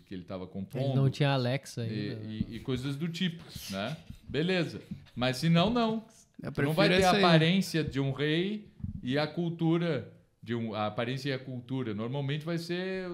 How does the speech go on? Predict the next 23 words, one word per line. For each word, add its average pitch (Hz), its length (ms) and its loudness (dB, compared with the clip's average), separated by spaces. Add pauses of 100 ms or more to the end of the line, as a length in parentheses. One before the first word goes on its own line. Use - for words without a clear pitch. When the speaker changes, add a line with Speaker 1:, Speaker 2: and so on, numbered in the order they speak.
Speaker 1:
tu 175 60 -14
vai 143 180 -6
ter 143 140 -6
que 143 100 -6
optar 165 340 -6
por 160 140 -6
uma 131 160 -4
coisa 131 460 -4
ou, 139 460 -4
ou 131 220 -6
outra, 120 440 -6 (180)
né? 110 360 -8
Speaker 3:
É, 147 260 -4
normalmente. 135 640 -6
Speaker 1:
E, 98 640 -6 (420)
e, - 80 -12
então, 107 600 -4 (180)
mas 101 220 -6
é 170 140 -2
isso. 185 320 -8 (220)
Então, 107 320 -6
t-, 104 180 -10 (180)
é, 95 220 -10